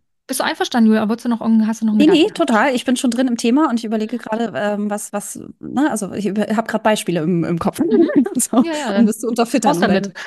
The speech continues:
Speaker 2: um das zu <laughs> unterfüttern. Also du hast ja eben die drei Punkte gesagt und ich würd,
Speaker 1: Mhm.
Speaker 2: wenn ich jetzt zu dem ersten Punkt komme, was so unser Selbstbild beeinflusst, schon als, ähm, Kind. Und da hast du ja gesagt, das Verhalten der anderen mir gegenüber. Ich hab da sofort so die Idee von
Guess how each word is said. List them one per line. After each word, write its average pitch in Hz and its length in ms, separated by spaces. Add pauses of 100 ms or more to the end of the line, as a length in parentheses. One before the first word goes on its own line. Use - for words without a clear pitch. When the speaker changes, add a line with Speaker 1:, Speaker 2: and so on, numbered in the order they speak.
Speaker 2:
um 269 160
das 294 220
zu 233 180
<laughs> - 40
unterfüttern. 202 560 (300)
Also 220 140
du 202 60
hast - 100
ja 226 60
eben 208 100
die 202 60
drei 208 160
Punkte 220 280
gesagt 208 340
und 226 80
ich - 60
würd, 190 140
Speaker 1:
Mhm. 220 100
Speaker 2:
wenn 214 120
ich 190 60
jetzt - 180
zu - 80
dem - 120
ersten 214 300
Punkt 226 220
komme, 226 240
was - 240
so 185 180
unser 185 180
Selbstbild 185 680
beeinflusst, - 720 (420)
schon 185 180
als, - 300
ähm, 151 180 (200)
Kind. 233 340 (580)
Und 196 240
da 190 60
hast 185 140
du 214 40
ja 196 60
gesagt, 190 280
das 170 100
Verhalten 185 640
der 175 120
anderen 208 440
mir 196 180
gegenüber. 240 480
Ich 220 100
hab 214 100
da 202 80
sofort 202 340
so 214 80
die 190 160
Idee 196 340
von 185 460